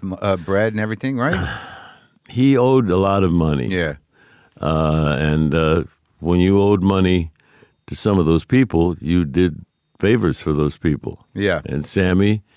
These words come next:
Speaker 2: could never pay the money back that he owed, but he, so he would work and he would work for them.
Speaker 1: That's
Speaker 2: And, uh,
Speaker 1: a, it, that, that whole element of, of, of show business life at that time with, when, when the boys controlled a lot of stuff,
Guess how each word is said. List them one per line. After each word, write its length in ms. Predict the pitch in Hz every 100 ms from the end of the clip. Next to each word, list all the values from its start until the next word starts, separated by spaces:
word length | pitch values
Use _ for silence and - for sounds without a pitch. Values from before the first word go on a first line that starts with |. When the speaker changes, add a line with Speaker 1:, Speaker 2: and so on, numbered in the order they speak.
| _ _ 73 -
Speaker 2:
could 160 | 101 90
never 260 | 117 117
pay 200 | 80 95
the 100 | 82
money 280 | 80 80 73
back 340 | 64 76 67
that 120 | 69 71
he 160 | 73
owed, 340 | 69 71 78 73 _ _ _ _ -
but 160 | 80
he, 140 | 76 73
so 180 | -
he 120 | 73 80
would 160 | 78
work 260 | 80 90 -
and 320 | 87 71 76
he 100 | 80
would 180 | 80 76
work 220 | 85 113
for 100 | -
them. 220 | 78 55 - _ _ _
Speaker 1:
That's 260 | 123 143 151
Speaker 2:
And, 20 | 113 104
uh, 40 | - -
Speaker 1:
a, 100 | -
it, 300 | 151 147 143
that, 320 | 135 160 147 147
that 200 | 165 147
whole 280 | 160 135 -
element 500 | 117 117 107 95 101
of, 180 | 82 -
of, 420 | 92 85 78 - _
of 380 | 95 82 85 - - - -
show 240 | - 117
business 360 | 110 98 101 101
life 280 | 101 104
at 100 | 95
that 240 | 101 92 -
time 400 | 107 107 101 98
with, 260 | 90 - -
when, 260 | 95 92
when 380 | 101 98 92 85
the 200 | - 101
boys 380 | 90 104 104 92
controlled 460 | - 92 - 110 92
a 40 |
lot 200 | 90 90
of 60 | 80
stuff, 480 | - 139 110 90